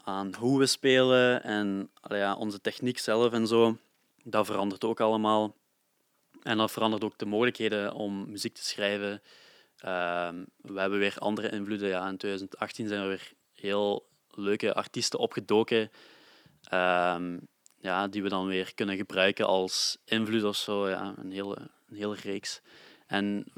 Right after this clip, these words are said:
ja, er zijn wel wat nummers uit het verleden waar we aan verder kunnen werken, bijvoorbeeld. Eh, want we hebben bijvoorbeeld een periode gehad dat we heel weinig samen waren, omdat ik was bijvoorbeeld op Erasmus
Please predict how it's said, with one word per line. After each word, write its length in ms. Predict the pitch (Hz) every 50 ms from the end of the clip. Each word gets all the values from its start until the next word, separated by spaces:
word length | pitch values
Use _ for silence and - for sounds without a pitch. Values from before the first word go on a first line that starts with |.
| - - - - - - 131 - -
ja, 260 | - 120 113 113 107 -
er 140 | - 110 107
zijn 120 | 107 113 117
wel 200 | 113 110 110 107
wat 100 | 110 104
nummers 520 | 107 110 120 135 135 - - - - - - _
uit 160 | - 117 113
het 100 | 107 -
verleden 560 | - 110 101 98 104 110 117 135 139 156 160 - _ _ _ _ _ _ _ _ _ _ _ _ _ _ _ _ _ _ _
waar 520 | _ 101 98 95 92 95 101 101 95 104
we 380 | 98 98 92 90 90 92 95 - - - - _ _ _ _ _
aan 220 | - 104 101 98
verder 260 | 95 98 87 98 110 -
kunnen 220 | - 123 117 113
werken, 300 | 113 117 117 - - 123
bijvoorbeeld. 600 | 117 113 104 110 110 110 113 113 - - - - - _ -
Eh, 320 | 95 95 95 104 104 104 -
want 180 | 107 107 104 113
we 60 | 110
hebben 220 | 107 107 110 110
bijvoorbeeld 520 | 104 107 92 - 113 110 107 110 110 - -
een 100 | 127 113
periode 420 | - 107 107 110 107 113 131 151 131
gehad 360 | 120 110 120 143 - - -
dat 180 | - 120 113 -
we 300 | - 107 101 101 95 - - - - - - - _
heel 220 | - 107 107 117
weinig 240 | 120 123 120 117 -
samen 340 | - - 110 104 120 127 131
waren, 340 | 131 135 139 147 156 156 -
omdat 400 | 110 104 101 101 - - - - _ - - - _ _
ik 100 | - 120
was 140 | - 113 110
bijvoorbeeld 360 | 107 113 101 113 117 117 113 120 107 110
op 60 | 101
Erasmus 720 | 98 104 104 110 - - 127 117 117 113 - - - -